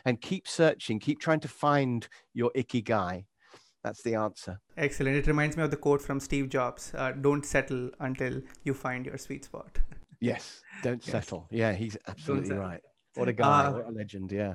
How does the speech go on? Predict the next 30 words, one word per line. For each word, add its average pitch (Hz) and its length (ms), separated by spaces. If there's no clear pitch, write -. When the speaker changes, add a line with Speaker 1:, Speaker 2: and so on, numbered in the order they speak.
Speaker 2:
Yes. 131 480
Um, 135 380
excellent, 175 460
Chris. 143 200
This 165 180
is, 170 160
this 147 160
is 165 160
some 143 520
great 147 340
information. 131 720
And, 131 360
uh, 127 280
uh, 147 280
now, 180 480
uh, 151 220
f-, - 240
ta-, 196 180
for - 160
time 170 240
management, 131 520
right? 170 280
Now, 156 200
one 160 200
thing 175 200
which, 151 320
uh, 135 260
I 160 120
feel 175 340
that 139 400